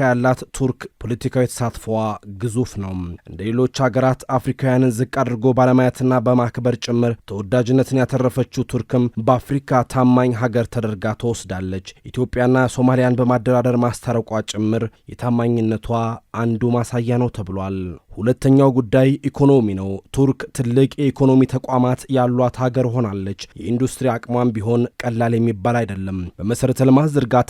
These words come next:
ትልቅ ከበሬታን ያተረፉ ካምፓኒዎች ያሏት ሀገር ነች ቱርክ። አሁን ላይ በቱርክና በአፍሪካ ሀገራት መካከል ያለው የንግድ ልውውጥ በሁለት ሺህ ሦስት ከነበረበት አምስት ቢሊዮን ዶላር ወደ አርባ ቢሊዮን ዶላር በማደግ ትልቅ እምርታን አሳይቷል።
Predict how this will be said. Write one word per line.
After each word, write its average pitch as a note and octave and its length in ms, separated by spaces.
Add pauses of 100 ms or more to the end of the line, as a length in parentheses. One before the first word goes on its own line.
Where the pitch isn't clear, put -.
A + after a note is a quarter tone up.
(240)
ትልቅ A#2+ 300
ከበሬታን C3+ 460
ያተረፉ B2 440
ካምፓኒዎች B2 640
ያሏት A#2+ 400
ሀገር A#2+ 300
ነች F#2+ 240
ቱርክ። G#2+ 280 (140)
አሁን A#2 280
ላይ C3 160 (100)
በቱርክና C3+ 600
በአፍሪካ B2+ 380
ሀገራት B2+ 360
መካከል B2+ 460
ያለው B2+ 360
የንግድ B2+ 340
ልውውጥ A#2+ 380 (120)
በሁለት A#2 360
ሺህ A#2 160
ሦስት C#3+ 220
ከነበረበት C3+ 720
አምስት C3+ 380
ቢሊዮን C3 400
ዶላር C3 300 (140)
ወደ G2 140 (240)
አርባ B2+ 460
ቢሊዮን B2+ 440
ዶላር C3 260
በማደግ A#2+ 420 (140)
ትልቅ B2 360
እምርታን B2 400
አሳይቷል። G2 600